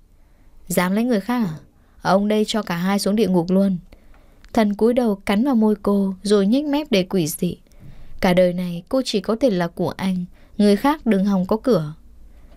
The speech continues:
Đến một người đánh gãy chân một người, đến bao nhiêu người tàn phế bấy nhiêu. Người của anh,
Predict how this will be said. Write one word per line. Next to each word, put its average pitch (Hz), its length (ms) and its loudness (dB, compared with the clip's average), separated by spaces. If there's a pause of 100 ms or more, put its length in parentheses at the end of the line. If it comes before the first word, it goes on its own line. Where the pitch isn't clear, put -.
(760)
Đến 185 280 4
một 247 160 -2
người 175 300 -4
đánh 175 240 -4
gãy 202 260 0
chân 220 240 0
một 170 140 0
người, 165 380 -4 (420)
đến 208 260 2
bao 269 140 0
nhiêu 262 180 0
người 214 320 0 (140)
tàn 196 200 0
phế 185 180 0
bấy 180 220 0
nhiêu. 208 380 0 (480)
Người 208 200 6
của 202 140 0
anh, 196 360 -2